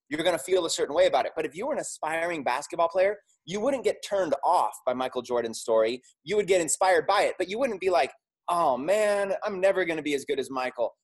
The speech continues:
Oh man, w-, like, he's just talking about, like, sinking, like, ten three-pointers in a row." I mean, come on, let's be real. Like, I can't even sink t-, ten in my backyard. So <laughs> no one's gonna compare themselves to Michael, right? 'Cause he's the goat. So the deal is, is that you gotta realize when you're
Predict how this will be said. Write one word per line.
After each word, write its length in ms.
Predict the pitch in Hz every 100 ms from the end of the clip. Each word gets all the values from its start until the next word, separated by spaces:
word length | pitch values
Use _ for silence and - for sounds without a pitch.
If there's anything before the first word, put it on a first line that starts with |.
| -
Oh 240 | 190 175
man, 540 | 143 170 190 190 190 185 _ _
w-, 180 | 139 -
like, 220 | 170 147
he's 240 | - 208 190
just 160 | 170
talking 300 | - 160 160
about, 280 | 151 156 123
like, 200 | 139 135
sinking, 340 | - 170 160 156
like, 140 | 143 -
ten 160 | 160 156
three-pointers 480 | - 151 147 143 139
in 140 | 139
a 60 | 131
row." 220 | 143 107
I 60 | 123
mean, 100 | 131
come 100 | -
on, 120 | 143 117
let's 140 | 139
be 120 | - 123
real. 240 | 151 131
Like, 180 | 120 120 - _ 143
I 80 |
can't 220 | 156 160 139
even 100 | 139
sink 300 | 151 139 -
t-, 120 | 151
ten 180 | - 156
in 60 | 147
my 100 | 135
backyard. 520 | 151 143 180 143 98 - -
So 220 | - 196 143 -
<laughs> 0 | - _ -
no 200 | 196 285
one's 220 | 339 233
gonna 140 | 226
compare 440 | 202 156 131 156 160
themselves 380 | 139 - 123 -
to 60 |
Michael, 380 | 117 127 123 101
right? 220 | 117 131
'Cause 120 | - -
he's 180 | 160
the 80 | 127
goat. 280 | 123 156 113 - _ _
So 500 | - 202 185 147 - 147
the 120 | 160
deal 280 | 190 247 233
is, 180 | 226
is 80 | 175
that 180 | 165 147
you 80 | 151
gotta 240 | 156 214
realize 540 | 147 160 196 156 139 123
when 180 | 147 135
you're 220 | 135 123